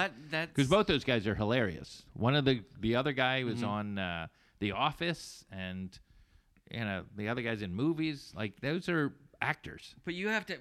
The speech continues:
Speaker 1: well, but for something like that, you need a, a, a knack for comedy.
Speaker 2: Thank you. Thank you.
Speaker 1: You have
Speaker 2: I
Speaker 1: to
Speaker 2: feel
Speaker 1: be a
Speaker 2: like you're,
Speaker 1: comedy nerd.
Speaker 2: feel like you're
Speaker 1: You have to
Speaker 2: complimenting me.
Speaker 1: know.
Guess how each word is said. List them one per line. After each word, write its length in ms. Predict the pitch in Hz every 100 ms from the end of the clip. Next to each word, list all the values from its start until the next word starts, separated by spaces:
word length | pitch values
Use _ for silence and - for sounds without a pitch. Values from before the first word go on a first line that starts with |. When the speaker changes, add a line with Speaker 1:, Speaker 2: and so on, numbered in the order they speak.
| 156
Speaker 1:
well, 200 | 165 156
but 180 | 165 165 -
for 180 | - 156
something 320 | - 160 -
like 180 | 135 131
that, 160 | 156
you 140 | 127 123
need 220 | 120 120
a, 120 | 110 101 - 104
a, 480 | 98 92 - - 110
a 40 |
knack 400 | 104 110 113 -
for 200 | - 107
comedy. 480 | - 110 107 104 90
Speaker 2:
Thank 340 | 92 113 135
you. 200 | 131 - - - - -
Thank 260 | 98 120 -
you. 80 | 107
Speaker 1:
You 40 |
have 40 | 104
Speaker 2:
I 20 |
Speaker 1:
to 60 |
Speaker 2:
feel 80 | 143
Speaker 1:
be 20 |
a 20 | 143
Speaker 2:
like 100 | -
you're, 80 |
Speaker 1:
comedy 240 | 160 196 147
nerd. 200 | 120 107
Speaker 2:
feel 120 | 120
like 200 | 131 135
you're 120 | 143
Speaker 1:
You 80 | 143 -
have 120 | 135 151
to 60 |
Speaker 2:
complimenting 340 | 156 156 143 151
me. 60 |
Speaker 1:
know. 360 | 165 151 139